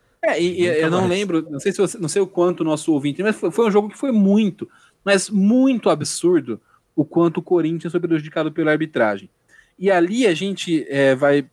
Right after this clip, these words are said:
Speaker 1: lembrar, o Corinthians teve uma, se envolveu num, numa questão, não sei se foi naquele mesmo ano,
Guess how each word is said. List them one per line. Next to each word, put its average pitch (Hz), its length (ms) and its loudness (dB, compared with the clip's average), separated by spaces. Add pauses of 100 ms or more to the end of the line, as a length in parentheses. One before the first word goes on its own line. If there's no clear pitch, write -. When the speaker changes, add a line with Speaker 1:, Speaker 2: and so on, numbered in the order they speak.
(180)
Speaker 1:
lembrar, 135 640 0 (600)
o 151 60 -12
Corinthians 175 320 -2
teve 180 180 -4
uma, 175 220 -6
se - 160 -14
envolveu 151 300 -2
num, 139 200 -2
numa 135 240 -2
questão, 139 640 2
não 139 160 -2
sei 202 120 -10
se - 60 -14
foi 196 100 -4
naquele 151 280 0
mesmo 123 400 -2
ano, 127 320 -2